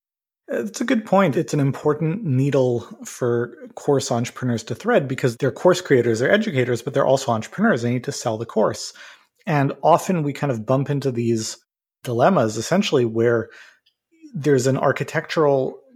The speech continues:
component of the course where you're like, you know, "I know that this is the best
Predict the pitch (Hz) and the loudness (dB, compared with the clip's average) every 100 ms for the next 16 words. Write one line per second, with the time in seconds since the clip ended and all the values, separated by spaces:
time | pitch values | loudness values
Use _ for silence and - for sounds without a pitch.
0 | - 143 120 135 131 123 110 127 113 - | -4 -2 0 2 2 0 -2 -4 -6 -2
1 | 254 220 - 143 139 127 131 123 - 131 | 0 0 0 0 2 2 2 0 -2 -6
2 | 143 131 170 202 135 160 185 143 117 104 | -2 0 2 2 0 -2 -2 -2 -2 2
3 | 131 - - | 2 0 -10